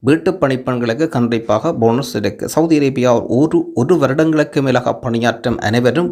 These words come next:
போனஸுக்கு உரித்துடையவர்கள். இது சவுதி அரேபியா தொழிலாளர் சட்டம் சொல்லியிருக்கின்றது.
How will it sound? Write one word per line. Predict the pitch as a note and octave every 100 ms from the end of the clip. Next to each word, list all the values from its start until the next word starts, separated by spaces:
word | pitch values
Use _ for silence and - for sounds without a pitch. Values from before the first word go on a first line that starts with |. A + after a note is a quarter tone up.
| G2+
போனஸுக்கு | B2 D3 - D3+ -
உரித்துடையவர்கள். | B2+ C3+ D#3+ D#3 C#3 A#2 A2+ G#2+
இது | A2 D#3
சவுதி | - D#3+ D3
அரேபியா | C3 A#2+ B2 A2
தொழிலாளர் | - B2 D3+ C#3+ B2 A#2+
சட்டம் | A2+ A2 E3+
சொல்லியிருக்கின்றது. | F3 C3 G#2+ F2+ - C#3+ B2 A2+